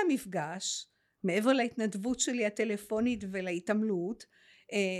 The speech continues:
ולסתם קשקושים בטלפון וקריאה, אני גם תרגלתי. אני חושבת שעשיתי מדיטציות אז ברמה קצת מטורפת, אבל לי זה היה נראה מאוד טבעי,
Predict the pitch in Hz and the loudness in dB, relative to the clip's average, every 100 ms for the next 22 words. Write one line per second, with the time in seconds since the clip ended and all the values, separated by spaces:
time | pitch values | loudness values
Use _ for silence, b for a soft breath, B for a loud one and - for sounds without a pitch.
0 | 190 196 190 - 226 254 254 - 233 220 | -4 -4 -2 2 2 2 -2 -4 -2 -2
1 | 220 226 202 185 190 220 190 196 196 - | 0 0 -2 -2 -4 -4 -4 -6 -8 -6
2 | 175 165 - 254 254 262 240 233 262 233 | -4 -4 0 2 4 4 0 0 -2 0
3 | 233 320 440 320 185 - b b - 240 | 4 4 2 -2 -6 -8 b b 2 2
4 | 247 285 294 381 269 277 381 359 214 202 | 2 0 2 0 0 -2 0 0 0 0
5 | - 233 - 285 - 220 226 233 185 202 | 0 0 0 -6 -6 -2 -2 -2 0 0
6 | 185 190 208 269 - 208 208 254 254 202 | 0 -4 -4 -4 -4 -4 0 -2 0 -2
7 | 165 160 - 190 262 - b b b b | -2 -6 -6 -6 -6 -12 b b b b
8 | 202 185 185 185 - 214 240 262 240 247 | -2 -2 -4 -6 -4 0 2 4 2 0
9 | 240 226 233 - 196 196 226 185 185 165 | -2 -2 -2 -2 -6 -4 -4 -4 -10 -12